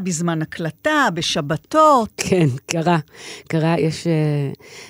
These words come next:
Speaker 2: אה, סיפור מצחיק שתלמידה שלי, שאני מאוד מאוד אוהבת, הייתה לה הופעה בשבת בצהריים, והיא קמה ככה צרודה בלי קול וככה בלחץ, ואני תכננתי לצאת עם הילדים לפארק וכזה,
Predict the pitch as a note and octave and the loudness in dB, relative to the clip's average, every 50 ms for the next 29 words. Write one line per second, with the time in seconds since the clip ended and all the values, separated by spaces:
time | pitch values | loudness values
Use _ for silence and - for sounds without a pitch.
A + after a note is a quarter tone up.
0 | - - - - - - - - - D#3+ D#3+ D3+ - D#3+ - - - F#3+ F3 - | -12 -8 -8 -6 -4 -4 -6 -4 -2 -2 -2 -2 -2 -6 -8 -4 -2 -2 -2 -2
1 | - D#3 - - D3+ C#3+ D3 C#3+ D3+ D#3 - F3 D#3+ D3 - - C#3+ C#3 C#3 C#3 | -4 -6 -4 -2 -2 -2 -2 -2 -2 -2 -4 -4 -4 -4 -4 -6 -4 -4 -4 -2
2 | C#3 C#3+ D3+ D#3 D#3 D3+ D3 D3 C#3 C#3+ C#3+ D3+ D#3+ D3 C#3+ D3+ - C#3 C3+ - | -2 0 0 0 0 0 -2 -2 0 0 0 0 0 -2 -4 -6 -6 -8 -6 -6
3 | D3 C#3 D3 D3 C#3 - - D3 C#3+ C#3+ D3 D3+ - - D3 C#3 D3+ D#3 - - | -4 -4 -2 -4 -4 -4 -4 -4 -4 -4 -4 -6 -4 -4 -4 -2 -2 -4 -4 -6
4 | C#3+ - - - C3+ C3+ C3+ D3 G3+ G#3+ G#3 G3 E3+ D3 C#3+ - - - D3+ D3+ | -10 -8 -6 -6 -4 -4 0 2 2 4 4 2 2 0 -4 -6 -4 -4 -4 -4
5 | D#3 - - C#3+ - - C#3+ - - - C3 C#3+ C#3+ D3 D#3 D#3 D#3 D3 D#3 D3 | -4 -6 -8 -10 -10 -12 -10 -8 -8 -6 -6 -6 -6 -4 -6 -6 -4 -4 -6 -6
6 | - - - G#3 F#3+ F3 E3 C#3 C#3+ - - D3+ - - D3 D3+ D3 D3 D3+ D#3 | -6 -2 2 2 4 4 2 0 -4 -10 -12 -12 -10 -8 -6 -4 -2 0 0 0
7 | D3+ D#3 - - F#3 G3+ B3 C#4 - - - - - - - - - - - - | -2 -2 -4 -2 0 0 0 0 -2 -6 -8 -8 -10 -16 -20 -20 -20 -20 -20 -20
8 | - - - - - _ - D#3 D#3 D#3+ F3+ F#3+ F#3+ - F#3+ - F#3+ F3+ F3+ F3+ | -20 -20 -20 -20 -12 _ -2 0 2 4 4 2 2 0 0 0 2 2 2 2
9 | F#3+ E3 D#3+ - F3+ E3+ - F#3 E3 D#3 D3 D3 D#3 D3+ E3+ F3 D#3 C#3+ C3+ - | 0 0 0 -2 -2 -2 -2 -2 -2 -2 -2 -2 0 2 2 2 2 0 -2 -2
10 | - A3 A#3+ A3+ G3 F3 D#3 - - C#3+ D3+ - - D#3 C#3+ C3+ D3 D3+ D#3 F3 | -2 0 0 0 0 -2 -4 -8 -8 -8 -8 -6 -4 -4 -4 -2 -2 0 0 0
11 | G#3+ | 0